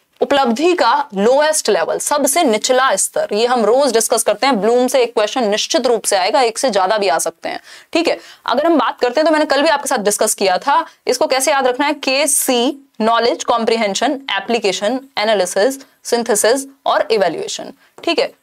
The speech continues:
नॉलेज जिसको नोइंग कहते हैं, कॉम्प्रिहेंशन जिसको अंडरस्टैंडिंग कहते हैं, एप्लीकेशन जिसको अप्लाइंग कहते हैं,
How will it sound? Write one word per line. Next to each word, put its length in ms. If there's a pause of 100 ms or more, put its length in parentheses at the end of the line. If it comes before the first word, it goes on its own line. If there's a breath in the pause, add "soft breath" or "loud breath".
(140)
नॉलेज 460
जिसको 280
नोइंग 260
कहते 200
हैं, 60
कॉम्प्रिहेंशन 540
जिसको 220
अंडरस्टैंडिंग 540
कहते 240
हैं, 280
एप्लीकेशन 460
जिसको 220
अप्लाइंग 440
कहते 260
हैं, 280